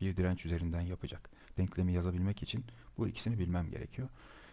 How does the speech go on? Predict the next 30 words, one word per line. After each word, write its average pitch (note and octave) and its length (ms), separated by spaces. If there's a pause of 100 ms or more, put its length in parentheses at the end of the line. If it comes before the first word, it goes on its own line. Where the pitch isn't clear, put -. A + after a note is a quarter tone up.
(160)
Ee, G#2+ 180
daha C3 160
önce A#2 160
söylediğim G2 420
gibi D#2+ 240
bu C3+ 100
gibi - 200
sorularda - 600
en A2+ 180
kolay - 360
ve - 60
en A2 160
kestirme - 460
çözüm, G2+ 380 (480)
e, G2+ 240
tevenin G#2+ 360
eş E2+ 220
değerini E2 300
bulmak. G2 420 (100)
Yani E2+ 220
alışık - 380
olduğumuz, E2+ 520 (520)
e, - 40 (680)
denklem G#2 380
yazma, F2 520 (280)
kondansatörün F#2 560
şarj F2+ 300
ve F#2 120
deşarj F#2 300
denklemlerini F2 800